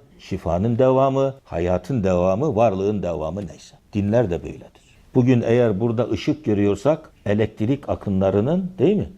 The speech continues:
buraya gelmesiyle doğru orantılıdır. Bir dakikacık olsun kebandan nispeti kayyumiyet kesilse ülkeye ne yapar? Karanlığa girer.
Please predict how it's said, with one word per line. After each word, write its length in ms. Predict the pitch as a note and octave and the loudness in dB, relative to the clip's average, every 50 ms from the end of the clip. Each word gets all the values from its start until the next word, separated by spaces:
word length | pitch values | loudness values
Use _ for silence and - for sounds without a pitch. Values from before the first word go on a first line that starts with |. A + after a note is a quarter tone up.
| - - - - - | -20 -20 -20 -8 -2
buraya 400 | F#2 A2+ A2+ A2 A2+ B2+ D3 D3+ | 0 2 4 4 2 2 0 0
gelmesiyle 720 | F#2+ G#2+ A#2 B2 C3 C#3 C3 - - F#3 F3 D#3 A#2+ G#2 | 0 0 0 2 0 -2 -4 -2 -2 0 0 0 0 2
doğru 240 | G#2 F#2+ F#2+ F#2 F#2+ | 2 2 2 2 2
orantılıdır. 840 | F2+ F2+ F2 F2 F2 D#2 - - D#2 D#2 D2+ D2+ C#2+ - - - _ _ _ _ _ | 0 0 0 -2 -4 -4 -4 -4 -2 -2 -4 -6 -10 -10 -18 -20 _ _ _ _ _
Bir 240 | D3+ F#3 F#3+ E3+ C3+ | 2 4 4 4 2
dakikacık 640 | D3 C3+ - D3+ B2 - C3 C3 A#2 C3 B2 - - | 0 -2 -2 -6 -6 -4 -4 -4 -4 -6 -8 -6 -4
olsun 340 | B2+ A#2 G2+ - A#2 G#2+ F#2 | -4 -4 -4 -4 -4 -4 -4
kebandan 720 | - - B2 B2 A#2 A#2+ A#2 A#2 G#2 G#2 A2 G#2 G2+ G#2 | -2 -2 -2 0 2 0 0 0 0 -2 -2 0 0 0
nispeti 480 | A#2 A2+ - - - B2+ - - D3 - | -2 -2 -2 -2 -4 -2 0 -2 -4 0
kayyumiyet 720 | - G#2+ G#2 G2+ G2+ A2+ A2 G#2 G#2 G#2 A#2+ C#3+ C#3+ - | 0 0 0 2 0 0 0 2 2 2 2 2 0 -2
kesilse 600 | - G2 F2+ - - F#2 F2 - - F2+ E2 E2 - - - - _ _ - A2 | -4 -4 -4 -2 -2 -4 -2 0 0 0 0 0 -4 -16 -20 -20 _ _ 0 0
ülkeye 360 | A2 G#2 - A#2+ B2 A#2 B2 | 0 2 2 4 4 4 4
ne 40 | C#3+ | 4
yapar? 420 | C#3+ B2 - - D#3+ F#3+ - - - - | 2 2 0 -2 -6 -6 -8 -16 -20 -4
Karanlığa 480 | - A#2 C3+ D3 D3 D3+ D3+ D#3 D3 B2 | -2 0 0 0 -2 -2 -6 -6 -6 -8
girer. 200 | F#2 D#2+ C#2 | -10 -12 -16